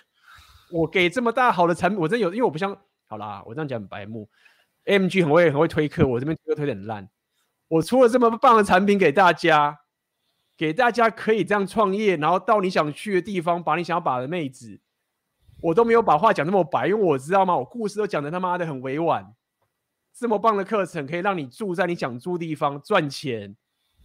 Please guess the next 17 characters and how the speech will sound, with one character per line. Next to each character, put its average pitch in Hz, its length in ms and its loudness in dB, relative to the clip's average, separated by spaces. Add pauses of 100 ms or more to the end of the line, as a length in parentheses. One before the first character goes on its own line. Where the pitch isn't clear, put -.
(180)
然 151 140 -2
后 202 120 4
有 160 100 2
多， 175 300 0
多 220 220 6
少 151 200 4
妹 190 240 0
子， 147 160 -8
我 170 120 -4
遇 196 120 -8
到 185 100 -4
妹 190 180 -4
子 131 160 -12
跟 156 100 -6
我 156 60 -6
讲 110 140 -12
说 175 240 -14